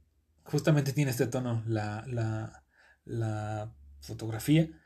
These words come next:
que es este amarillo como sepia. Todo lo que, todo lo que está alrededor de, de ese contexto, de ese marco,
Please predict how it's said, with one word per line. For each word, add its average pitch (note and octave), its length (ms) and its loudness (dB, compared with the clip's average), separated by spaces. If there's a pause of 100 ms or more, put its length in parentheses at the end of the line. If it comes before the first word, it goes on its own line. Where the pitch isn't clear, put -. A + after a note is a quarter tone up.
(380)
que C3+ 120 -4
es B2 100 -2
este A#2+ 240 -4
amarillo A#2 520 4
como G#2+ 220 -8
sepia. C#3 480 0 (300)
Todo C3 240 0
lo A#2 180 0
que, A2+ 200 -8 (680)
todo C3+ 180 0
lo B2 120 -2
que A#2 60 -12
está - 160 -4
alrededor A#2 600 2
de, A2+ 340 -4 (600)
de A2+ 400 0
ese A#2 200 2
contexto, C3+ 440 0
de B2 140 -2
ese A#2 120 0
marco, C#3 520 0